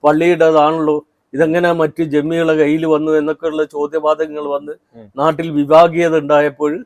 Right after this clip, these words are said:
Speaker 2: ഉം.
Speaker 1: ആ പള്ളി പിന്നെ ഇതിന്റെ തൊട്ടടുത്തുള്ള സ്ഥലം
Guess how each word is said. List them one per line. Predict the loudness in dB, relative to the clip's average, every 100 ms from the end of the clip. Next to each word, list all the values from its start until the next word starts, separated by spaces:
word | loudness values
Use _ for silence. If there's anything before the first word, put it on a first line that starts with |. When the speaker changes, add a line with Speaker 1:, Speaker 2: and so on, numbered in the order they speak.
| _
Speaker 2:
ഉം. | -20 -20 _ 4
Speaker 1:
ആ | 4
പള്ളി | 6 4 2 0 -4 -8 _ _ _ _ _ _ _ _ _ _ -6
പിന്നെ | -4 0 0 -2 -8 _ _ _ _ _ _ -8
ഇതിന്റെ | 2 4
തൊട്ടടുത്തുള്ള | 4 2 2 0 0 2 0
സ്ഥലം | 0 -2 -2